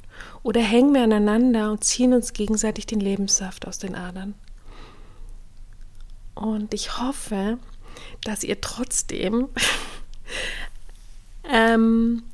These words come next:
auch wenn es ein nicht so ganz leichtes, lockeres Thema war, dass ihr trotzdem, mm,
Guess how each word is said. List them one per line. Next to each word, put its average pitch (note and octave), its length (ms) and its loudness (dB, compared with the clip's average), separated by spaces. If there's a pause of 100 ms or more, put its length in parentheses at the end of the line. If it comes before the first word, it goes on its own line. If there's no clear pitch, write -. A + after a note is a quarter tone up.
(160)
auch A#3 200 4
wenn C4 120 4
es B3 120 2
ein A#3 180 8
nicht A#3+ 200 6
so - 100 0
ganz G#3+ 260 4
leichtes, G#3 460 0
lockeres G3 420 0
Thema G#3+ 380 6
war, G3 200 -2 (400)
dass - 180 -6
ihr - 140 -6
trotzdem, A3+ 800 0 (120)
mm, A3 580 4